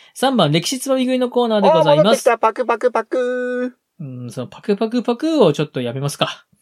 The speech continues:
Speaker 2: わかりました。
Speaker 1: <laughs> 素直、素直ですね。素直だな。
Speaker 2: 聞き入れるよ。
Speaker 1: はい。え、四番、歴史つまみ食いのコーナー。
Speaker 2: 歴史つまみ食いのコーナー。ぐっ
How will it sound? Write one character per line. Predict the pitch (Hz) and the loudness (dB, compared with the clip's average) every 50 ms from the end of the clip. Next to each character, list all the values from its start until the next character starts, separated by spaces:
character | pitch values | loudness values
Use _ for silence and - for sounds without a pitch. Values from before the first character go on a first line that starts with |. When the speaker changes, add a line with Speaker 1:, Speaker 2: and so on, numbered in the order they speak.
| _ | _
Speaker 2:
わ | - - | -10 -8
か | - - 156 | -4 -4 -4
り | 139 | -2
ま | 135 151 147 | 0 -2 -2
し | - | -2
た。 | - - - _ _ _ _ _ - | -4 -10 -10 _ _ _ _ _ -6
Speaker 1:
<laughs> | - - - 415 - - - - - 480 - - 539 - - 508 - - 480 440 - 508 466 - 494 - | -6 -6 -6 -4 -2 -2 0 2 0 0 2 2 0 0 2 0 2 2 2 4 4 2 2 4 2 4
素 | - 508 285 214 | 4 6 6 8
直、 | 262 330 233 - | 8 8 6 4
素 | - - - - 294 302 | 2 -4 -6 -2 0 4
直 | 311 330 311 277 226 180 | 6 8 8 10 10 8
で | 165 156 | 8 8
す | 160 - | 6 6
ね。 | 151 151 139 131 - - - - 523 494 - - - | 6 4 6 4 4 2 0 0 -4 -6 -6 -8 -12
素 | - - 294 269 | -6 -2 2 4
直 | 269 320 - 392 226 202 | 6 6 8 8 8 8
だ | 190 185 170 | 8 6 6
な。 | 170 180 180 165 143 - - - - - 370 - - 539 508 _ _ _ _ _ - - - _ - | 6 6 6 6 4 0 -2 -2 -2 -6 -6 -6 -8 -12 -14 _ _ _ _ _ -20 -20 -20 _ -20
Speaker 2:
聞 | - _ | -20 _
き | - 160 | -10 -4
入 | 160 | -2
れ | 160 170 160 | 0 0 0
る | 143 | 0
よ。 | 117 113 113 147 - _ _ _ _ _ - | 0 0 0 -2 -4 _ _ _ _ _ -10
Speaker 1:
は | 151 143 | -6 -6
い。 | 139 131 135 147 170 170 | -4 -4 -6 -8 -4 2
え、 | 175 | 4
四 | 190 233 277 285 | 6 6 6 6
番、 | 247 214 165 147 | 4 2 4 4
歴 | 156 160 - | 2 2 2
史 | 262 254 | 0 0
つ | 240 262 | 0 0
ま | 262 | 0
み | 262 254 | 2 2
食 | 262 262 | 2 4
い | |
の | 254 247 | 4 4
コ | 220 240 240 | 4 4 4
ー | 226 | 4
ナ | 208 196 185 180 170 165 160 151 143 139 | 4 4 4 4 4 4 4 2 2 2
ー。 | 185 190 | 0 0
Speaker 2:
歴 | - | -2
史 | - 226 | -4 -10
つ | - 208 | -6 -2
ま | 220 233 | 0 2
み | 240 | 2
食 | 240 240 | 2 2
い | |
の | 240 240 | 2 2
コ | 214 233 226 233 226 | 4 4 4 4 4
ー | |
ナ | 226 220 214 208 208 208 208 208 208 208 202 208 208 202 202 202 202 202 202 | 4 2 2 2 2 2 2 2 2 2 2 2 2 2 2 2 2 2 0
ー。 | 185 - _ _ _ _ _ _ _ _ _ _ _ _ _ _ _ - | 0 -2 _ _ _ _ _ _ _ _ _ _ _ _ _ _ _ 0
ぐ | 190 | 0
っ | 185 | 0